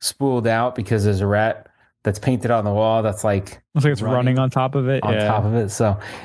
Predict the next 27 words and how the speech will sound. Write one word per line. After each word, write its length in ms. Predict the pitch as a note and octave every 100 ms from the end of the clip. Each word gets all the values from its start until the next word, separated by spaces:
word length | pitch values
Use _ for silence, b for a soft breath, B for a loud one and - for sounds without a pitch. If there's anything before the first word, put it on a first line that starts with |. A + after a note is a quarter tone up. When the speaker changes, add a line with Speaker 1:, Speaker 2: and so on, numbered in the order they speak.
| B
Speaker 1:
it's 160 | A2+ A#2
really 440 | A#2 C3+ F3 D#3
cool. 480 | - A#2+ A2+ A2+ -
And 360 | A2 A2 A2 -
I 100 | G#2+
guess 240 | A#2+ C3+
he 100 | -
came 320 | G2+ - D3
out 200 | D#3+ E3+
with 160 | D3 C#3+
this. 360 | A2 G#2+ - - B B B B -
Um, 600 | A2 A2 A2 A2 G#2+ G2+ - _ _ _ _ _ -
he 80 |
posted 400 | G#2+ C#3+ C#3 C#3
a 20 | G#2+
few 300 | - D3+ D3+
images 500 | C#3+ C#3 C#3 C3+ A#2+
of 460 | B2+ B2 B2 A2
the 140 | A2 A2+ A2+
artwork 500 | A#2+ A#2+ B2+ A2+ - -
executed 640 | A#2+ D3 - C3+ B2+ A#2
from, 400 | - A2+ A2 G2+ B B B -
uh, 280 | A2 A2 A2
his 180 | G#2+ A2
supposed 540 | - G2 C#3 C#3+ C#3 -
home 320 | C3+ B2+ A#2
bathroom. 640 | G#2+ A#2 A2+ G2+ F#2+ F#2